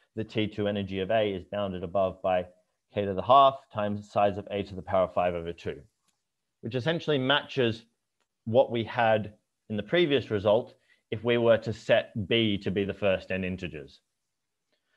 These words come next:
But in addition, this gives us a way of quantifying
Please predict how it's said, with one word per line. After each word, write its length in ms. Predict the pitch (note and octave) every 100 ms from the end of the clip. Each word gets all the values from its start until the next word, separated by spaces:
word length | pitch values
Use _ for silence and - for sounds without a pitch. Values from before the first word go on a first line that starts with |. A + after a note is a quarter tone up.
| _ _
But 100 | B2
in 140 | D#3
addition, 500 | D3+ G3 G3 A#2+ B2 - _ - - _ _ _ _ _ -
this 240 | D#3 -
gives 200 | F3 D3
us 200 | C#3 C3
a 40 | C3+
way 220 | C3+ C3
of 120 | A2+
quantifying 960 | - E3+ F3 D3+ A#2+ G#2 G2 G#2 B2